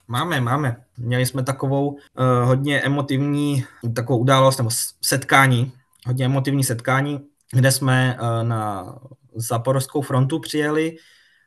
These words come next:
za sto dvacátou osmou brigádou. Eh, byli jsme ve vesnici, která předtím byla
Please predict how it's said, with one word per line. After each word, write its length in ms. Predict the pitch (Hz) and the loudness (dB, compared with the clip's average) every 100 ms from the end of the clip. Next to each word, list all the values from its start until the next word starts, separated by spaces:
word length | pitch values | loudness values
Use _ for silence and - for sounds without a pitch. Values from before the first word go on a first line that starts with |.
| - | -8
za 380 | 113 120 123 117 | -2 2 2 2
sto 140 | - | 0
dvacátou 400 | 131 131 139 156 | -2 -2 -2 -2
osmou 280 | 131 - 143 | -2 -2 -4
brigádou. 800 | 131 123 123 135 151 156 156 160 | -2 -2 0 2 2 2 0 -2
Eh, 520 | - _ 117 113 113 | -8 _ -8 -6 -4
byli 240 | 117 120 127 | -2 -2 -2
jsme 200 | 139 127 | -2 -2
ve 120 | 127 | 0
vesnici, 460 | 123 123 139 131 127 | 0 -2 -2 -4 -4
která 240 | 135 127 | -2 -2
předtím 320 | 131 131 135 | -4 -4 -2
byla 540 | 135 135 127 110 95 | 0 0 0 -2 -6